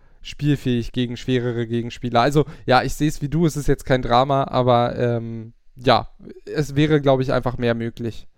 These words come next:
Dann, äh, würd ich gerne noch zu meinen, äh, weiteren drei Lehren kommen.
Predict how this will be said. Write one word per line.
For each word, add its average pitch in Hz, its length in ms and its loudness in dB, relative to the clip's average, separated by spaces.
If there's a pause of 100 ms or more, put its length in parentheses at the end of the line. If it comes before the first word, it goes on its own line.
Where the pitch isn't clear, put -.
(680)
Dann, 160 280 4
äh, 151 280 4
würd 139 420 0
ich 160 320 -4
gerne 165 400 4
noch 151 360 0
zu - 160 -8
meinen, 190 680 0
äh, 147 240 0 (180)
weiteren 160 420 2
drei 151 500 0
Lehren 143 540 -2 (120)
kommen. 190 480 -2